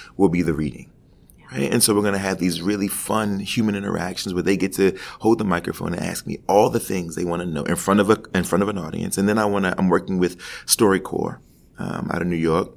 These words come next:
and we're gonna do some recording, much like this, uh, where we're going to allow, and I'm doing mostly Middle America, small town America, and, and Middle America,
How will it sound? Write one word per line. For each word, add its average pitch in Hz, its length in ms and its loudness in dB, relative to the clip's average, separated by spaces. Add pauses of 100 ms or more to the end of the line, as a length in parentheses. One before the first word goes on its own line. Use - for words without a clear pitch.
(100)
and - 360 -10
we're 85 140 0
gonna 87 180 0
do 87 180 -2
some 80 180 -2
recording, 80 560 0
much 85 220 -4
like 87 200 -4
this, 92 280 -4 (460)
uh, 50 480 -2 (220)
where 90 280 2
we're 92 80 4
going 90 320 -2
to 85 500 -2
allow, 82 300 2
and 92 160 4
I'm 92 80 4
doing 87 260 2
mostly 98 300 2
Middle 87 260 4
America, 90 400 0
small 90 440 0
town 95 320 -6
America, 87 680 0
and, 78 180 -4
and 78 160 -2
Middle 82 220 2
America, 65 420 -8